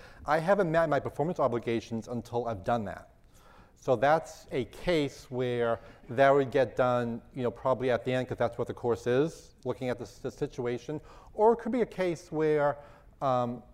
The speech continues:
you know, you're providing a service for, on the monthly standpoint. I'm getting paid X dollars for a year. Each, so like an example could be a fee at a, at a Y as an example. Um, so you, you, I'm doing a program fee. I have access to this facility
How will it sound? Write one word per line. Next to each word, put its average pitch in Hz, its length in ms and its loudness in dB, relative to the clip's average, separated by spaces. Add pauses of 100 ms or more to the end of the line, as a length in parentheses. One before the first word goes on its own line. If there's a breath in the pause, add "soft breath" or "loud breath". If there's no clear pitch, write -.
(140)
you 143 140 0
know, 139 60 0
you're 143 160 2
providing 139 640 4
a 135 100 -2
service 143 600 4 (100)
for, - 220 0
on 131 180 0
the 123 60 -2
monthly 131 260 0
standpoint. 113 560 -4
I'm 107 100 -6
getting 127 320 -2 (280 soft breath)
paid 123 260 -4
X 135 220 -2
dollars 127 340 4
for 113 220 0
a 107 40 0
year. 127 440 0 (320 loud breath)
Each, 175 300 -4 (380)
so 127 420 0
like 131 260 -2
an 127 80 -4
example 123 360 -4
could 117 220 -8
be 117 160 0
a 117 120 -2
fee 127 420 -2
at 110 120 2
a, 98 200 0 (280)
at 123 120 -2
a - 20 -4
Y 98 480 0
as 107 140 -8
an 104 80 -6
example. 98 560 -8 (460 soft breath)
Um, 113 300 -4 (180)
so 127 80 -6
you, 120 160 -4
you, 131 160 -2 (140)
I'm 131 160 -2
doing 127 160 2
a 113 60 0
program 151 400 0
fee. 123 360 -4
I 123 100 -2
have 120 100 -4
access 135 480 2
to - 160 -8
this 123 160 -2
facility 123 580 0